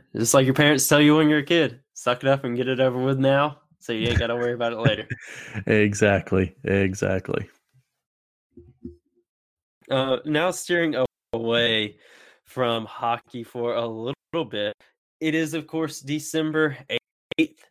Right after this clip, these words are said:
Speaker 1: as of recording for this, so it's Christmas season. Everyone's got their trees up, got their, uh, lights outside and all that stuff. You know, people listen to Christmas music.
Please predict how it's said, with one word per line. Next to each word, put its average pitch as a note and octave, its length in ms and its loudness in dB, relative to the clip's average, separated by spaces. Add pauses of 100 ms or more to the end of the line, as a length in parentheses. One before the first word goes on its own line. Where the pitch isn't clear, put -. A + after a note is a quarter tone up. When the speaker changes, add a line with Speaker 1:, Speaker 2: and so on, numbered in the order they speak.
(120)
Speaker 1:
as C3+ 220 0
of C3+ 140 -4
recording C3+ 500 -4
for D#3+ 160 -6
this, F3 280 -4
so B2+ 180 -2
it's - 260 -8 (140)
Christmas C#3 540 -6
season. C#3 400 -6
Everyone's A#2 560 -4 (240)
got A2 160 -2
their B2 100 -4
trees B2+ 460 -4
up, B2+ 260 0
got A2+ 180 0
their, A2+ 260 -2 (500)
uh, A2 320 4
lights A2+ 440 0
outside B2 600 2
and A2+ 140 -2
all A2+ 120 2
that C3+ 220 4
stuff. D3 420 0
You A#2+ 160 -2
know, B2 120 -8 (520)
people A#2 320 -8
listen D3+ 260 -2
to E3 60 -2
Christmas G3 460 -4
music. A#2 360 -4